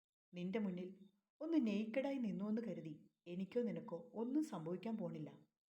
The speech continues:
പറഞ്ഞത് കേട്ടോ? ഉം. അവൾ ആലോചനയോടുകൂടി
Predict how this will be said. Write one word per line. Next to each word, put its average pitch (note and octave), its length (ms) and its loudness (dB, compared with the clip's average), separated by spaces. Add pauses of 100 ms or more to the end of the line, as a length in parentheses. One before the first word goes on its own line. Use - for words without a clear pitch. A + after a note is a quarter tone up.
(320)
പറഞ്ഞത് G3+ 260 -2
കേട്ടോ? E3 280 -4 (1120)
ഉം. A3 200 -2 (1160)
അവൾ D4+ 220 0 (100)
ആലോചനയോടുകൂടി A3+ 880 -2